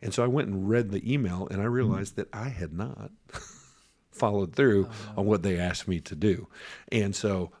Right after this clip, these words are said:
Speaker 1: I'm, Kathy go, she was reading over my shoulder, knew exactly what was going on. She goes, "What are you gonna do?" I go, "I got a plan." And a couple of the college students knew what I did 'cause I ga-, I asked for my slides back. I gave them new slides. We did all this.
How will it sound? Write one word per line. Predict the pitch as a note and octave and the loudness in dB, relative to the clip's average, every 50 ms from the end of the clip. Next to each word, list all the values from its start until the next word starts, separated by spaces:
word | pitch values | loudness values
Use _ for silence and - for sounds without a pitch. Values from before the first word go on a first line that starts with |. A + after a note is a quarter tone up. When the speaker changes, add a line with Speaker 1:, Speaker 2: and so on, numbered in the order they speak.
| _ _ - | _ _ -2
Speaker 1:
I'm, | G2+ G#2 G2+ G2 F2 - - | -2 -2 -2 -2 -6 -8 -6
Kathy | - G2 F#2+ F#2 G2 | -2 -2 -2 -2 -2
go, | F2 F2 F2 F#2 - | -4 -4 -4 -6 -6
she | - - - | -4 0 2
was | A#2+ A2+ G2 F#2+ | 2 4 4 4
reading | F#2 F#2+ F2 F2+ | 2 2 2 0
over | F#2 E2+ F2 | -2 -2 -2
my | E2+ E2 | -4 -6
shoulder, | E2 - - A2+ G#2+ F#2 E2+ | -6 -2 -2 0 0 0 -2
knew | F2 F#2+ | -2 -4
exactly | F2 D2+ F2+ G2 F2 F2+ F#2 | -4 -2 -4 -4 -4 -4 -6
what | F#2 | -6
was | E2+ | -6
going | F2 F#2 F2 | -6 -6 -4
on. | F2 F2 | -4 -6
She | E2+ - E2+ | -6 -8 -10
goes, | E2 - - _ _ | -10 -10 -12 _ _
"What | - - - | -20 -20 -20
are | - | -20
you | - - | -20 -20
gonna | - - - - - - | -20 -20 -20 -20 -20 -20
do?" | - - - - - - - _ - - - - - - - - | -20 -18 -18 -18 -20 -20 -20 _ -20 -20 -20 -20 -20 -16 -8 -6
I | G2+ | -4
go, | F#2+ F2 E2 - _ _ _ _ - | -4 -4 -6 -10 _ _ _ _ -12
"I | F2 | -10
got | E2 D#2+ D#2+ D#2+ | -8 -6 -6 -8
a | D#2+ | -8
plan." | - - F2 E2 D#2+ D#2 D#2 D2+ - - - - - - - - - - - _ _ _ _ - | -10 -8 -8 -8 -8 -8 -12 -14 -16 -20 -20 -20 -20 -20 -20 -20 -20 -20 -20 _ _ _ _ -4
And | - C3 A#2 G#2 F#2+ F#2+ - - - _ _ _ _ _ _ - | 0 0 0 0 -2 -4 -8 -10 -16 _ _ _ _ _ _ -14
a | - | -8
couple | - - C3 - - | -2 0 0 2 2
of | D3+ A#2+ | 2 2
the | G#2+ | 2
college | - B2+ A2+ G#2 | 0 0 0 0
students | - - A#2+ G2 F#2 E2+ - | 0 -4 -4 -4 -4 -4 -2
knew | G2+ G2+ | -2 0
what | F#2+ F#2 | 0 -2
I | F2+ F2 | -2 -2
did | E2 A#2 B2 F#2+ | 0 0 -2 0
'cause | - F#2 D#2+ | -2 -8 -8
I | F2 F2 | -8 -8
ga-, | D#2+ F2 G2+ G2+ - | -6 -2 -2 -2 -2
I | - G#2 | -2 -6
asked | F#2+ F#2 E2+ - | -6 -6 -6 -6
for | - G2 F#2 | -4 -2 -2
my | F2+ F2 E2+ E2+ E2 E2 E2 G#2 - | 0 0 -2 -2 -4 -6 -8 -10 -8
slides | - - G#2 G2+ G2+ G#2 F#2 | -6 -4 -2 -2 -2 -2 -4
back. | F#2 G#2+ G2+ G2 F#2+ - | -4 -4 -2 -2 -2 -4
I | G2 | -4
gave | E2 F#2+ F2+ | -2 -2 -2
them | E2 E2+ | -2 -4
new | E2+ E2 | -6 -6
slides. | - - A2+ A#2+ B2 B2 A#2 G#2 G2+ | -6 0 2 2 2 2 2 -2 -4
We | G2 | -4
did | F2+ G2+ F#2 | -4 -4 -4
all | F#2 F#2 | -6 -6
this. | E2+ G#2 G#2+ G#2 - - | -2 -2 -2 -2 -2 -6